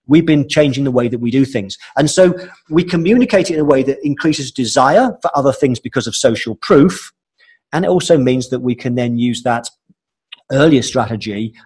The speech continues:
under reframing of making sure we now create our packages which have those things in, so they now can't compare to last year's price. Yes, it's a higher price, but they're getting more for their price, or at least the perception of greater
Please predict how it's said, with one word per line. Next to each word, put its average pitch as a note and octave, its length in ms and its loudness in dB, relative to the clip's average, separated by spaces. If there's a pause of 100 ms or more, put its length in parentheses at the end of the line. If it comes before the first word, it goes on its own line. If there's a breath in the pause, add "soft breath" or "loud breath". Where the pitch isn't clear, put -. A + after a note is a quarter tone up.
under A#2 320 -2
reframing A#2 680 0
of A2 80 -8
making A#2 300 -4
sure A#2 140 -6
we A#2 80 -4
now B2 180 -4
create B2+ 300 -4
our A#2 160 -8
packages B2+ 640 -4 (140 loud breath)
which B2+ 140 -10
have C3 260 -6
those B2+ 260 -2
things A#2 260 -6
in, B2 300 -4 (140 loud breath)
so C3+ 100 -4
they B2+ 80 2
now D3+ 180 0
can't D3+ 360 -4
compare B2+ 600 -2 (260 soft breath)
to C3 120 -2
last A#2+ 420 0
year's A#2 200 -4
price. - 480 0 (180 loud breath)
Yes, E3+ 220 0
it's D#3 100 -6
a D3+ 60 0
higher D3 260 2
price, D#3+ 460 2 (240 loud breath)
but A#2+ 60 -8
they're B2 100 -6
getting A#2+ 280 -6
more A2 260 -4
for G#2+ 280 -8
their G2+ 140 -4
price, A#2 360 0
or A2 60 -8
at A#2 40 -8
least A#2 160 -8
the - 40 -20
perception A#2 720 -4
of A#2+ 160 -8
greater A#2 420 -8